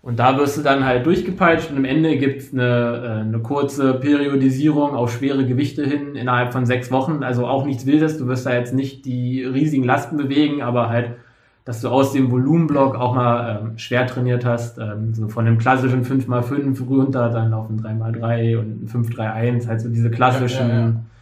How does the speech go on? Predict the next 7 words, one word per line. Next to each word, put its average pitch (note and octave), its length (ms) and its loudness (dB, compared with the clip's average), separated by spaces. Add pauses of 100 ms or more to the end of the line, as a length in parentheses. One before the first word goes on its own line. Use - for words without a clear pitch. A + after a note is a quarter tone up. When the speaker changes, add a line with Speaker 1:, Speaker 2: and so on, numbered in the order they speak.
(580)
Speaker 2:
Es A#2+ 80 -4
Speaker 1:
genau, A2 120 2
Speaker 2:
ist A2+ 120 -2
Speaker 1:
einfach A#2 300 -2
runtergebrochen. C3+ 640 2
Wirklich, F3 320 0
ähm, C#3 260 2